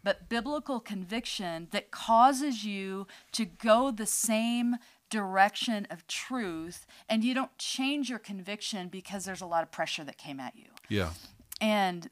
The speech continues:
Speaker 1: th-, and that's hard to do.
Speaker 2: Really hard.
Speaker 1: It, it's, it's really hard to do.
Speaker 2: Yeah.
Speaker 1: And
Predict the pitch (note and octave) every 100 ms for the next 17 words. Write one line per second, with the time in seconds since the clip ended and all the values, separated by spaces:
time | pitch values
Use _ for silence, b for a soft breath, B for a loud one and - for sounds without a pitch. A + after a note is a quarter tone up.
0 | F#3 F3+ - - - _ _ A3 B3+ -
1 | - E4 A#3+ G#3+ F3 C#4 - - - G#2
2 | F#2 E2 D#2 - C4 - - A3+ - A3
3 | D#4 G4 G#3+ D#3 D3 - - - - B
4 | - E2+ G#3+ A3+ G3+ F#3+ F3